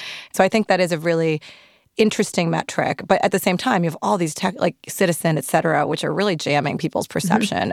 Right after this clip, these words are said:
Speaker 1: of what safety is.
Speaker 2: Yeah, I don't look at them. I just can't look at Nextdoor.
Speaker 1: I don't look at them either. But I have,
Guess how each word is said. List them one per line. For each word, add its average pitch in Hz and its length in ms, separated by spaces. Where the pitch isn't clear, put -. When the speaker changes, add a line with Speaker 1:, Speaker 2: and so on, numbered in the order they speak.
Speaker 1:
of 156 100
what - 240
safety 147 380
is. - 420
Speaker 2:
Yeah, 180 180
I 175 60
don't 214 180
look 165 140
at - 80
them. 147 200
I 180 100
just 170 220
can't 147 200
look 143 120
at 143 80
Nextdoor. 143 640
Speaker 1:
I 226 100
don't 247 160
look 190 160
at 180 80
them 160 200
either. 165 600
But 196 80
I 190 180
have, 175 320